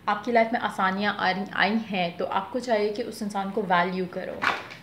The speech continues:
क्योंकि कहीं ना कहीं, अम, आप value नहीं करोगे तो ये आपकी life में stay नहीं करेगा, Separation आएगी बीच में। और, अ,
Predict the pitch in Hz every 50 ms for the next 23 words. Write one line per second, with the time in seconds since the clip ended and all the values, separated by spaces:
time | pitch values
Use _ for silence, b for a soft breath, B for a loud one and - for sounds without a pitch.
0 | - - - 233 220 220 - 240 226 226 - 233 226 208 254 247 254 240 262 226
1 | 208 190 233 247 262 269 - - 196 196 196 190 190 196 196 196 202 202 - -
2 | - - - - - B B B B B B B B B B B - - - -
3 | - 190 185 202 190 196 202 226 233 220 202 185 190 262 240 254 247 220 202 190
4 | 180 185 202 220 233 233 - - 220 220 202 170 185 208 220 233 - - 190 -
5 | - 220 202 196 196 196 - 226 220 - - 214 196 190 190 180 190 220 220 -
6 | 196 175 170 160 160 156 156 - - - - 185 185 196 190 - 233 214 190 175
7 | 170 170 170 196 170 180 180 - - 226 240 - - 196 190 190 180 175 185 180
8 | 185 185 190 190